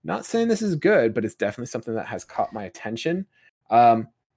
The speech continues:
kind of a weird, neat, interesting art style. It kind of almost looks like the, the environment looks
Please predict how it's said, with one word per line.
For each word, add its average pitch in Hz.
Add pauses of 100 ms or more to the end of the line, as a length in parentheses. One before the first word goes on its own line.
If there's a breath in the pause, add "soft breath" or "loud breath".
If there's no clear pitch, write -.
(400)
kind 254
of 285
a 202
weird, 135
neat, 117
interesting 123
art -
style. 143
It -
kind 160
of 180
almost 156
looks - (540)
like 135
the, 127
the 131
environment 139
looks 156